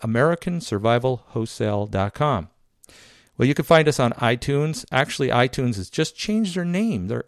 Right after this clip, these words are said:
Apple Podcasts now. And, uh, they, I, I guess they're going by that name, so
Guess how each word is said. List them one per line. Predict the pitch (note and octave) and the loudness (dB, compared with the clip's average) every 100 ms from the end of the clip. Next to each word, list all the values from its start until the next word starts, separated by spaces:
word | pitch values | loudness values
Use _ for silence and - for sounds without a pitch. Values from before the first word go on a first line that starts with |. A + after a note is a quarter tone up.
| - | -2
Apple | F#3+ A#3+ A#3+ A3 | -2 0 -2 -4
Podcasts | - F#3 F3+ - G2 E2+ - - - | -4 -4 -4 -4 -4 -4 -6 -10 -4
now. | A2+ G2 F2 A2+ - - - _ _ _ _ _ | -2 0 -2 -4 -10 -20 -20 _ _ _ _ _
And, | C#3 A#2 A2+ A2 | -4 -2 0 2
uh, | G#2+ G#2+ G#2 - _ _ - | 2 0 -2 -10 _ _ -8
they, | A2+ - - _ _ _ | -8 -8 -16 _ _ _
I, | A#2+ B2+ | -4 -2
I | B2+ | -2
guess | A#2 D3+ E3 | 4 2 4
they're | C#3 | 2
going | A#2+ A#2+ G#2+ | 4 4 4
by | G2 | 2
that | F#2+ F#2+ G2+ | 2 0 -2
name, | A2+ F#3 | -4 -4
so | - G#2+ G2 | -4 -4 -4